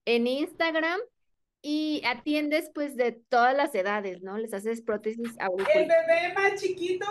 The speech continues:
Speaker 2: es de seis años de, de seis meses de edad.
Speaker 1: Ok. Entonces me decías que el más chiquito es de seis meses.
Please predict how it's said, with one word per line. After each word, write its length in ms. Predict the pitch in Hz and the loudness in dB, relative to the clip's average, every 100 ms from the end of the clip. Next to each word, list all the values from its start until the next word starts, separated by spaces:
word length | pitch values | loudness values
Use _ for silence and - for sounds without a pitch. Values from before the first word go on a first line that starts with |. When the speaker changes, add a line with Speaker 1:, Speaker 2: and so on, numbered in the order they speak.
| 392 | -2
Speaker 2:
es 60 | 359 | -4
de 200 | 359 359 | -6 -6
seis 260 | 339 320 | -4 -4
años 360 | 330 311 311 302 | -4 -2 -2 -2
de, 240 | 277 254 | -2 -4
de 240 | 254 277 277 | -2 -4 -4
seis 220 | 359 370 349 | -4 -2 0
meses 360 | 330 339 330 | -2 -4 -12
de 100 | 269 | -8
edad. 340 | 247 220 - - - - - - | -4 -4 -6 -12 -20 -20 -20 -16
Speaker 1:
Ok. 520 | 202 196 196 190 185 185 - - _ - | -14 -10 -2 -2 -2 -8 -20 -20 _ -12
Entonces 540 | 240 240 269 269 311 | -6 -2 -2 -2 -2
me 140 | 330 | 0
decías 360 | 311 294 277 269 | 2 2 2 0
que 100 | 302 | -4
el 60 | 320 | -4
más 160 | 302 | -4
chiquito 340 | 302 330 302 302 | -6 -8 -6 -4
es 80 | 302 | -4
de 100 | 302 | -6
seis 240 | 294 294 | -6 -4
meses. 380 | 294 294 214 | -4 -4 -6